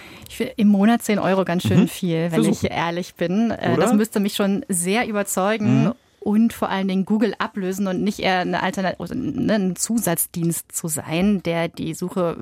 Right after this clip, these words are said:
Speaker 1: ver-, kompletter macht. Ähm, aber mal ganz von Anfang angefangen, hat's dir denn gefallen?
Speaker 2: Ja, also
Speaker 1: <laughs>
Speaker 2: wirklich, ich war zum ersten Mal seit langem wieder so überrascht von Suchergebnissen. So, ah, da gibt es irgendwie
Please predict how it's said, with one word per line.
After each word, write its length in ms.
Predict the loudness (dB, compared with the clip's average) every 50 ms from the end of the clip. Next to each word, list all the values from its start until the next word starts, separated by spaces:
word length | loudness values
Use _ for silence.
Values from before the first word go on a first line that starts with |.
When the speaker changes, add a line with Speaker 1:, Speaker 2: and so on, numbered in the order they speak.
| -12 -14 -16 -18 -18
Speaker 1:
ver-, 360 | -18 -16 -14 -10 -4 -4 -4 -4 _ _ _ _ _ -20 -14 -10 -6 -6 -6 -6 -6 -8
kompletter 640 | -4 -2 -2 -2 -2 -2 -2 -2 -2 0 -2 -2 0
macht. 380 | -2 -2 -2 -2 -4 -6 -12 -12 -14 -14 -14 -14 -14 -14 -14 -16 -10 -4
Ähm, 320 | -2 0 0 2 0 0 0
aber 160 | 0 0 0
mal 300 | 0 0 0 0 -2 -2
ganz 400 | -2 -2 -2 -2 -2 -4 -12 -10
von 160 | -4 -4 -2
Anfang 280 | -2 -2 -4 -4 -6 -6
angefangen, 500 | -4 -4 -4 -4 -2 -2 -2 -2 -2 -4 -4
hat's 200 | -4 -4 -4 -2
dir 60 | -2
denn 160 | 0 0 0 0
gefallen? 460 | -2 -2 -2 -2 -2 -2 -4 -6 -6 -6
Speaker 2:
Ja, 600 | -2 -2 -2 0 2 2 2 2 2 0 -4 -6 -8 -10 -12 -12 -6 -2 -2 2
also 220 | 2 2 0 2 -2
Speaker 1:
<laughs> 0 |
Speaker 2:
wirklich, 260 | -2 -2 -2 -4 -2
ich 40 | 0
war 200 | -2 -2 -2 -4 -6 -8 -6
zum 180 | -2 0 0 0
ersten 420 | 0 0 0 0 0 0 0 0
Mal 200 | 0 0 0 0
seit 180 | 0 0 -2 0
langem 300 | -2 -2 0 0 0 0
wieder 160 | 0 0 0
so 120 | 0 0 0
überrascht 560 | 0 0 0 0 0 -2 -4 -4 -6 -6 -4
von 160 | -2 -2 0
Suchergebnissen. 720 | 0 0 -2 0 0 -2 -2 -2 -2 -2 -2 -2 -2 -2 -2
So, 140 | -2 -2 -4
ah, 180 | -2 -4 -2
da 100 | -2 -2
gibt 180 | -2 -4 -6 -6
es 120 | -8 -6
irgendwie 360 | -4 -4 -2 -2 0 -2 -2